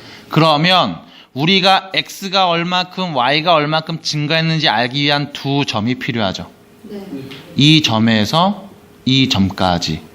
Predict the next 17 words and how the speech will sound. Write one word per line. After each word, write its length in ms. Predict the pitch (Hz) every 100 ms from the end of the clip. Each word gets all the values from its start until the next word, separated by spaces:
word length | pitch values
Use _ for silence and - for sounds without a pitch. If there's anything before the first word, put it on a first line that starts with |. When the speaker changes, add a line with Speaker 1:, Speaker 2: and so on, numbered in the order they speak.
| - - - - - - - - - _ - - - -
Speaker 1:
이 140 | 117 113
점에서 760 | 123 120 113 104 165 175 -
이 120 | 113 107
점까지 580 | 113 107 95 92 82 -
X가 600 | - 104 - 123 117 123
증가된 640 | 120 - 113 113 107 110 107
양분의 580 | 87 87 85 107 160 160
Y가 460 | 87 85 80 127 135
증가된 540 | - 95 98 113 117
양. 200 | 87 80 - - - - -
그럼 120 | 151
이 180 | 220 226
두 200 | 190 202
점이 580 | 160 139 185 165 90 - _ _ -
요렇게 280 | 135 190 190
있어도 220 | 160 147
관계없죠. 540 | 139 113 107 - -